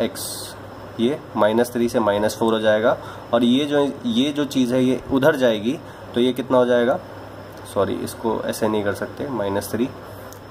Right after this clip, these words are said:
So आपको मिल जाएगा यहाँ से x of t plus one, इस graph को आपको वन unit shift करना है। ठीक है, so ये जो tip है ये भी तो इधर आएगी ना,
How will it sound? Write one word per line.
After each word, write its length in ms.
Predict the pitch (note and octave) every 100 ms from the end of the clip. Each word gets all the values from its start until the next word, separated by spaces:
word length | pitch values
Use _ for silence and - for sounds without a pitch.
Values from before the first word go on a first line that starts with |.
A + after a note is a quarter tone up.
| -
So 180 | - C#3 - A2
आपको 240 | - A#2+
मिल 220 | A#2+ A#2
जाएगा 240 | A2+ A2+ A#2
यहाँ 200 | A2+ A2
से 180 | B2 A2+
x 180 | -
of 160 | A#2+ B2 - B2+
t 120 | A#2+ A#2
plus 240 | A#2 A#2
one, 200 | G#2 G#2 C3 - - - - - - - - - - -
इस 160 | C3+ B2+
graph 300 | A#2+ G2 -
को 80 | A#2
आपको 300 | A2 G#2 C3+
वन 220 | A2+ B2+ B2
unit 280 | A2+ C#3+
shift 260 | - B2 -
करना 240 | F2+ F2
है। 60 | - - - - - - -
ठीक 140 | B2 A#2+
है, 100 | D3+ - - -
so 140 | A#2+
ये 180 | B2+ D3+
जो 100 | D#3
tip 280 | D3 D3+ C#3+
है 120 | D3+
ये 200 | C#3 B2+
भी 120 | B2+ C#3+
तो 120 | D3+
इधर 200 | B2+ A#2+
आएगी 220 | G#2+ G#2
ना, 120 | C#3+